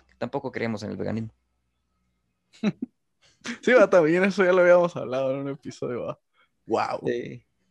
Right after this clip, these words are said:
Speaker 2: Qué travesía. <laughs>
Speaker 1: Está interesante.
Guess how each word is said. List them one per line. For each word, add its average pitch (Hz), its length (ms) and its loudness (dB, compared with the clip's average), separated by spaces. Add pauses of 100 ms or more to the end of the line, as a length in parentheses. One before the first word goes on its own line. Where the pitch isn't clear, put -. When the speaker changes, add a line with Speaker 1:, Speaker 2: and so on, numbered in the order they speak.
(580)
Speaker 2:
Qué 151 80 -2
travesía. 143 680 -8 (760)
<laughs> - 840 0
Speaker 1:
Está 311 260 -6
interesante. 147 580 -8